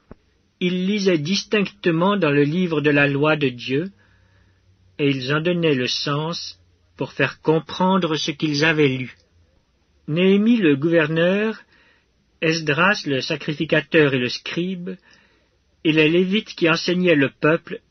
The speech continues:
dirent à tout le peuple, Ce jour est consacré à l'Éternel votre Dieu. Ne soyez pas dans la désolation et dans les larmes, car tout le peuple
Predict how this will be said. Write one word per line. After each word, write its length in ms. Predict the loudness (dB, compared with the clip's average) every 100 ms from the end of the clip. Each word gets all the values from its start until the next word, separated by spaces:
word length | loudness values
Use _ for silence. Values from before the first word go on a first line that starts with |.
| _
dirent 380 | -12 -4 0 0 0
à 100 | -2
tout 180 | 0 2
le 140 | 2
peuple, 580 | 0 -4 -4 -8 -18 -18 -20 _ _ _ _ _ _ _ _ _ _ _ _ _ _ _
Ce 300 | -20 -6 -2
jour 360 | 0 2 2 4
est 80 | 2
consacré 600 | 2 2 2 0 2 4
à 60 | 4
l'Éternel 680 | 0 0 -2 0 0 0
votre 440 | -2 -4 -4 -4 -4
Dieu. 380 | -4 -6 -6 -10 _ _ _ _ _ _ _ _ _ _ _ _ _ -8
Ne 80 |
soyez 400 | -4 0 2 2
pas 220 | 2 2 4
dans 120 | 4
la 140 | 4
désolation 840 | 4 2 4 2 2 -2 -4 -2 0
et 60 |
dans 160 | 0 0
les 160 | 0
larmes, 680 | 0 0 0 -4 -12 -16 -18 -20 _ _ _ _ _
car 200 | -12 -4
tout 120 | 0
le 120 | 0
peuple 440 | 2 0 2 0